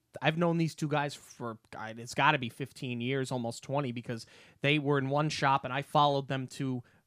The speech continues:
their shop when they opened it. I talk to them differently than I talk to the guy, the people I work with. And the people I work with,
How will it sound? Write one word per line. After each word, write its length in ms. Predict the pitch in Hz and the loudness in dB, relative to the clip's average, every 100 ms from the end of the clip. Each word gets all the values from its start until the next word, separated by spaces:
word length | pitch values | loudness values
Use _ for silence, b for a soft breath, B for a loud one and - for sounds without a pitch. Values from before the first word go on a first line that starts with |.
| - | -8
their 220 | 123 156 | 0 0
shop 380 | 160 160 143 - | 0 6 6 6
when 80 | 139 | -2
they 160 | 131 127 | 0 0
opened 300 | 127 139 139 | 0 -2 -2
it. 160 | 139 _ _ _ _ - | -4 _ _ _ _ 4
I 200 | 143 156 | 8 8
talk 320 | - 170 160 | 10 8 8
to 100 | - | 2
them 260 | 139 165 175 | 2 4 4
differently 540 | 147 147 156 143 139 | 2 0 0 0 0
than 100 | 139 | 2
I 120 | 131 127 | 0 0
talk 340 | 143 131 - | 4 4 2
to 300 | - 131 120 - _ _ _ _ | -2 -2 -2 -6 _ _ _ _
the 140 | 143 127 | -8 -2
guy, 200 | 139 131 | -2 -2
the 80 | 147 | -4
people 280 | - 139 139 | -4 -2 0
I 60 | 123 | 0
work 280 | 120 131 | 0 0
with. 160 | 160 - b b | 0 -2 b b
And 80 | 147 | 0
the 60 | |
people 240 | 196 190 175 | 0 4 4
I 80 | |
work 320 | 160 208 220 151 | 8 6 6 2
with, 240 | 139 | -2